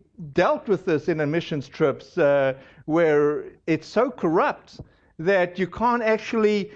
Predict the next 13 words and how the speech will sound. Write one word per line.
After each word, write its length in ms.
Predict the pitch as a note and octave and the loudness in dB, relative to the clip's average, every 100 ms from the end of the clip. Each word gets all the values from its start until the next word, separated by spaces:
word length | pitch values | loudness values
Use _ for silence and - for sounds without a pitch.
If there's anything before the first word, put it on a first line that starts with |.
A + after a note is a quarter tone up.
| - | -10
help 340 | - G#3 C4 - | -2 0 0 -2
the 100 | F#3 | -2
people, 600 | A#3 D#4 - G3+ C3 A#2+ | 0 0 0 0 2 0
because 380 | D#3 D#3+ F3 | -2 0 0
in 180 | F#3+ F3 | 0 -2
trying 220 | - C4 | -2 0
to 100 | B3+ | 0
help 220 | G3+ B3 - | 0 0 -2
the 100 | F#3 | -2
people, 420 | B3+ D#4+ A3 D3+ | 0 0 0 2
you 80 | E3 | 2
have 160 | D3+ | 0
to 200 | F3+ D3+ | -2 -2